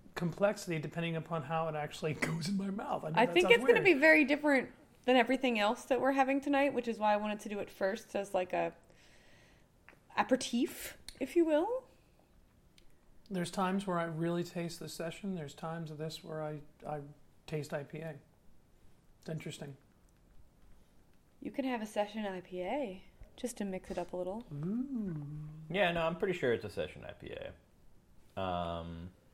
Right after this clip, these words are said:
Speaker 3: I like it. I think it's very, I, I
Speaker 1: Hmm.
Speaker 3: did have a Founders All Day I P A, and Dory and I, my friend, uh, I think we both kind of decided that that is hands down the best session I P A we've come across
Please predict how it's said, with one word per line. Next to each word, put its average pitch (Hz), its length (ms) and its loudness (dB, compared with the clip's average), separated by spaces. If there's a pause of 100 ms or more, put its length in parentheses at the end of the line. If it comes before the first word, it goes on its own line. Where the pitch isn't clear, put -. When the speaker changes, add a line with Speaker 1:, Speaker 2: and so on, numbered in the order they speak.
(920)
Speaker 3:
I 143 60 4
like 202 160 6
it. - 100 -2 (160)
I 113 60 -2
think 117 140 0
it's 98 120 -4
very, 110 440 4
I, 123 220 6 (100)
I 123 100 6
Speaker 1:
Hmm. 131 60 4
Speaker 3:
did 143 120 0
have 135 200 2
a 107 60 2
Founders 117 540 -2
All 104 160 2
Day 98 280 2
I 117 60 -2
P 131 160 -4
A, 127 340 -2
and 87 520 -10
Dory 98 300 0
and 87 120 -4
I, 80 380 -6
my 82 120 -8
friend, 85 400 -8 (600)
uh, 85 240 -2
I 101 100 -4
think 101 160 -4
we 92 200 -6 (200)
both 87 240 -2
kind 92 200 -6
of 85 160 -8
decided 82 500 -8
that 78 160 -10
that 80 160 -4
is 80 480 -10 (840)
hands 85 300 -10
down 80 320 -8
the 85 60 -12
best - 640 -12 (220)
session - 460 -14
I - 80 -12
P - 200 -12
A 64 280 -10
we've 60 180 -16
come - 160 -16
across - 640 -14